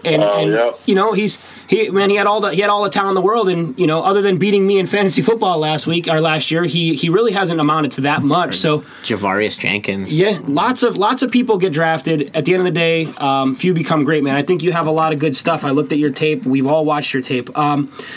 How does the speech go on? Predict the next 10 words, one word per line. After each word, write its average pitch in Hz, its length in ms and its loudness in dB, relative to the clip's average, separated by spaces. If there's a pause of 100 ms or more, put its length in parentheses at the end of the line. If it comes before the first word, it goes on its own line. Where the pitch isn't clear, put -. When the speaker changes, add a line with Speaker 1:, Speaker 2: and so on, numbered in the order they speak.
Speaker 1:
so 196 180 2
let 240 120 4
me 262 140 2
ask 214 220 -2
you 185 80 4
this 233 140 0
question, 151 360 -2
Paul. 139 320 0 (480)
So 196 400 2 (300)
what 208 400 0